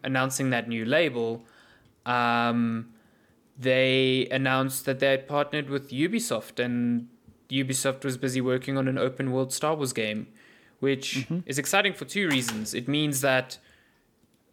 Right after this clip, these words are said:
Speaker 1: the decade-long deal that, uh, Star Wars and E A had is coming to an end, and it will no longer be exclusive.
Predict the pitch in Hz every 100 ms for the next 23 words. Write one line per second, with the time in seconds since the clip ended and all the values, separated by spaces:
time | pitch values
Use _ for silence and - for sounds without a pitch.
0 | _ 131 127 135 135 135 135 131 131 131
1 | - _ - 151 151 156 139 143 135 131
2 | 131 131 127 120 117 - - 117 113 113
3 | - 131 123 120 120 120 123 127 120 117
4 | 123 127 127 131 - 120 117 110 - 120
5 | 117 123 113 123 170 160 123 113 113 113
6 | 113 113 113 110 107 - 135 147 180 220
7 | 220